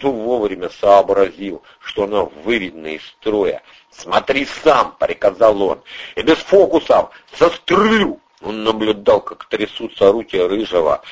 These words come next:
на ощупь исследующее отделение для перчаток. «Нога!» — стонал Рыжий.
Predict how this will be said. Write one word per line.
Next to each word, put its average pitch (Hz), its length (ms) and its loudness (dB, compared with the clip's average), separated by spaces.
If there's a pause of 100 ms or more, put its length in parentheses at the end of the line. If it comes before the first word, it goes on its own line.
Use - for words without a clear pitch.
(200)
на 95 140 2
ощупь 107 500 0
исследующее 92 760 -4
отделение 76 580 -4
для 71 160 -10
перчаток. - 720 -4 (360)
«Нога!» — 294 840 2
стонал 98 480 0
Рыжий. 90 440 -4